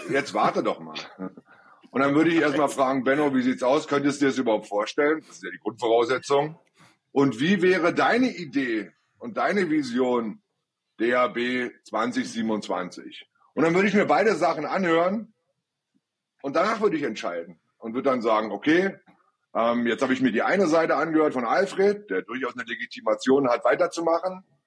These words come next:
äh, gibt Gründe, die dafür sprechen. Und ich habe mir aber auch mal eine andere Seite angehört, zum Beispiel von Benno, den ich momentan für denjenigen halte, der es, äh, auch radikal verändern könnte, der auch meiner Meinung nach andere Ansätze ha-, hätte, eine andere Qualität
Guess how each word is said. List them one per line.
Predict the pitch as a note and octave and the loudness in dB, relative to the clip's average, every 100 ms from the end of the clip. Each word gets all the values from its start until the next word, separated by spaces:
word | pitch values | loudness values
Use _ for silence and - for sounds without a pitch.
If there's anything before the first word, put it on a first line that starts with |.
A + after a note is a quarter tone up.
| _ _ | _ _
äh, | G2+ G#2 G#2+ | -2 0 0
gibt | - B2+ - | -2 -4 -4
Gründe, | A2+ C#3+ D#3 C#3 | 0 4 6 4
die | B2 | 2
dafür | A#2 A2+ D#3 | -2 0 0
sprechen. | F3 C#3+ E3 F3 F#3+ G3 _ _ _ _ - | -2 -4 -4 -2 -8 -10 _ _ _ _ -6
Und | D#3 | -2
ich | F#3 | 0
habe | F#3 | 2
mir | F#3 | 2
aber | F3 | 2
auch | E3 | 0
mal | E3+ | 0
eine | D3+ | -2
andere | D3+ A3 F3+ | -2 0 0
Seite | C#3 A#2+ B2 | 0 -2 -4
angehört, | G#2 A#2+ B2+ C3 D#3 | -6 -4 0 0 0
zum | - C3 | -4 -2
Beispiel | D3 D#3+ F3+ | -2 -2 -4
von | C3 | -4
Benno, | A#2 B2 C#3 | -2 -2 0
den | B2+ | -2
ich | B2+ | -4
momentan | B2 B2+ B2 A#2+ B2+ B2+ _ _ _ _ | -4 -6 -2 -2 -2 -6 _ _ _ _
für | - C3 | -4 -2
denjenigen | C3 C#3+ D3 C#3 C3+ C3 B2 | 2 2 4 2 2 0 -2
halte, | A2 A#2 C3+ C3 | 0 0 2 0
der | B2 A#2+ | 2 2
es, | A#2 - | 0 -2
äh, | |
auch | A#2 A2+ G#2+ A2+ A2 | -2 0 2 0 0
radikal | F#2+ C#3+ D#3 - C3+ C3 | -2 2 2 2 0 2
verändern | C3 A2+ C#3+ D#3 D#3 | 0 0 0 0 -2
könnte, | D#3+ E3 E3 F#3 F#3 | -2 -4 -2 -6 -4
der | A2 A2+ | 0 2
auch | A#2 A2+ A#2 - _ _ _ _ | 4 2 0 -2 _ _ _ _
meiner | F#2 B2 C3+ | -4 0 2
Meinung | C3+ B2 | 2 0
nach | B2 A#2+ - - _ | 0 -2 -2 -18 _
andere | - B2 B2+ | -4 0 0
Ansätze | A2+ D#3+ E3 E3 D#3+ | 0 0 2 0 2
ha-, | D3 C#3+ - | 0 0 -4
hätte, | - C#3 D#3+ F3 | -4 -4 0 0
eine | D3 G#2+ | 0 -2
andere | B2 B2+ C3 - | -2 0 0 0
Qualität | A#2+ A#2+ A2+ D3+ E3 - | -2 -2 0 2 2 0